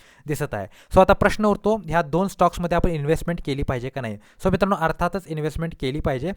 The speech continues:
पण सध्याच्या लेवलला तुम्ही इन्व्हेस्टमेंट करू नका, कारण सध्या मार्केट काय आहे पीएसयू स्टॉकसाठी खूप जास्त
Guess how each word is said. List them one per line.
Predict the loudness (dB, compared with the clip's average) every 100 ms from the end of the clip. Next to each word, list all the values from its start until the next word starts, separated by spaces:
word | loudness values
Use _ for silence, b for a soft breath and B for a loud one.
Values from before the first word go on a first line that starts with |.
| B B -4
पण | -2
सध्याच्या | -2 -2 -2 -2
लेवलला | 0 0 0 -2
तुम्ही | -2 -4
इन्व्हेस्टमेंट | -2 -2 -4
करू | -2 -2
नका, | -2 -6
कारण | -4 -6
सध्या | -6 -6 -4 0
मार्केट | -2 -2 -6
काय | -4 -2
आहे | -2
पीएसयू | -2 -6 -4 -6
स्टॉकसाठी | -4 -4 -4 -8 -2
खूप | 0
जास्त | 2 0